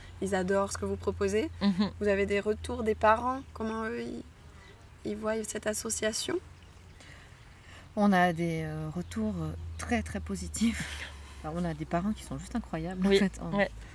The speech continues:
Speaker 3: on reçoit, euh, occasionnellement des messages plein, plein de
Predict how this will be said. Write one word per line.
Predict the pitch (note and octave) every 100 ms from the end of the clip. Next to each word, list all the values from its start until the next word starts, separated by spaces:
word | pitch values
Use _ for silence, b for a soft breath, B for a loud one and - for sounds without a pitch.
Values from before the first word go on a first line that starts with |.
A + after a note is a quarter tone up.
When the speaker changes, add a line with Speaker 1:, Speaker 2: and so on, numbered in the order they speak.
| -
Speaker 3:
on | E3
reçoit, | E3+ F#3 - G3
euh, | G3 F#3 E3+ E3 D#3+ D#3+ E3 D#3+
occasionnellement | - E3+ F3 F3 F#3 F#3+
des | E3+
messages | D#3 F3 - F#3 F#3 D#3+ D3
plein, | G3 G#3+
plein | G#3 G3+ G3+
de | F#3 E3 E3